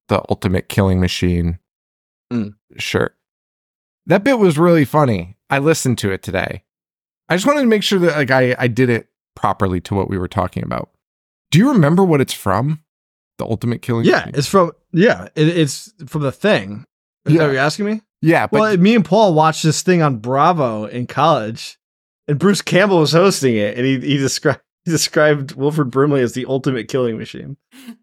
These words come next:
Speaker 1: My favorite part of you guys talking about that was that you <laughs> said that after you saw it, you were like, "We have to watch The Thing right now,"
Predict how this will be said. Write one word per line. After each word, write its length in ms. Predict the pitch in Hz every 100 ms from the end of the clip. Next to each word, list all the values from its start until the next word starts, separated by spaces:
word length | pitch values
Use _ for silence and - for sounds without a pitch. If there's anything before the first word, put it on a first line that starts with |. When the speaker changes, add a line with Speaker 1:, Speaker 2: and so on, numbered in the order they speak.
| _ _ _ 175
Speaker 1:
My 240 | 175 190
favorite 460 | 180 190 202 226 -
part 360 | 156 151 160 -
of 220 | 139 127
you 100 | 131
guys 280 | 135 127 -
talking 320 | 123 117 139
about 260 | 139 147
that 220 | 156 151 147
was 220 | 135 104
that 280 | 135 110 165
you 140 | 143
<laughs> 0 |
said 420 | - - - 185 147
that 260 | 151 139 _ _ _ _
after 320 | 160 151 165 180
you 180 | 170
saw 380 | 135 - 160 156
it, 120 | 131 131
you 220 | 127 127
were 100 | 123
like, 340 | 120 113 -
"We 240 | 104 131 135
have 220 | 131 -
to 100 | 120
watch 260 | 120 -
The 100 | 107
Thing 300 | 98 120 117 104
right 220 | 92 -
now," 360 | 98 - -